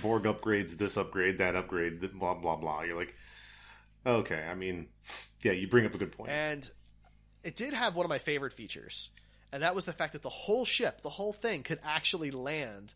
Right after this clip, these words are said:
Speaker 2: on purpose on
Speaker 1: Mm-hmm.
Speaker 2: a planet. And this was so cool because, you know, the Enterprises couldn't do that.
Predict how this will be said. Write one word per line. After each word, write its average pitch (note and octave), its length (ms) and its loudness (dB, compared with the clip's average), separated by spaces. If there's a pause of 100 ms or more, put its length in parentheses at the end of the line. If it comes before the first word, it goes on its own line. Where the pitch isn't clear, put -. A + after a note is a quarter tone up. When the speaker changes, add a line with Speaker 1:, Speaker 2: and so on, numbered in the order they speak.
(240)
Speaker 2:
on E3 260 0
purpose - 720 0 (1200)
on D#3 300 8
Speaker 1:
Mm-hmm. D3 120 6
Speaker 2:
a E3+ 40 6
planet. G#3+ 420 2 (540)
And E3+ 440 2 (360)
this C4 180 2
was D4 120 2
so A#3+ 260 6
cool A#3 480 0
because, E3 720 2 (320)
you D#3 100 -8
know, C#3+ 80 -6
the D3 140 -4
Enterprises E3+ 580 0
couldn't D#3 260 -6
do D3+ 180 -6
that. A#2+ 260 -10